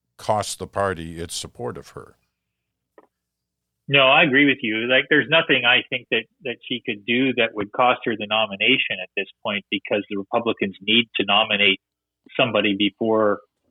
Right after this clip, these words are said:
Speaker 2: um, the results of the election are, are a kind of a fact. Uh, I don't know if I think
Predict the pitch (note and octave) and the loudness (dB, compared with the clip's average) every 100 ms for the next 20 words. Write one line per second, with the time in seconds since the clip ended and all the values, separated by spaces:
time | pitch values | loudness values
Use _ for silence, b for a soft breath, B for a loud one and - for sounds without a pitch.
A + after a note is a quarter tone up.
0 | _ _ _ _ _ - A#2 G#2 F#2+ G#2 | _ _ _ _ _ -4 0 2 0 -4
1 | A2+ G#2+ G#2+ - G#2+ - G2+ G2+ F#2+ A#2 | -4 0 0 2 0 0 -2 0 2 2
2 | - A2+ F#2+ F#2 F#2 G2 _ A2+ F#2+ F2+ | 2 -2 -2 -4 -4 -8 _ -2 -2 -4
3 | G2 A#2 G2 - G2+ F#2+ - E3 D#3 G#2 | -6 -8 -6 -6 -6 -6 0 2 4 2
4 | - _ _ _ _ _ _ - F3+ F3 | -6 _ _ _ _ _ _ -2 4 4
5 | F3+ B3 D#4+ E4+ C4 D3+ D3 C#3+ C3+ - | 6 6 4 2 -4 -4 -2 -2 -2 -2
6 | A#2+ G#2+ B2+ | -4 -6 -12